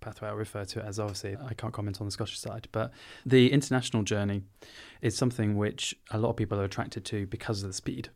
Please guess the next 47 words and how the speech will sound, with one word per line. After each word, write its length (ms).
of 160
which 200
it 80
works. 340
The 140
reason 200
for 60
speed 300
is 240
individual 760
to 120
why 280
you 180
would 120
want 160
to 60
go 140
faster, 380
but 300
the 240
ability 640
for 160
that 280
jurisdiction, 640
and, 220
and 80
here 240
I 60
refer 260
to 80
countries 380
like 140
the 100
U 140
S 100
and 100
Canada 380
in 100
particular, 540
is 400
usually 320
the 80
availability 580
of 60
surrogates. 540
People 320
who 320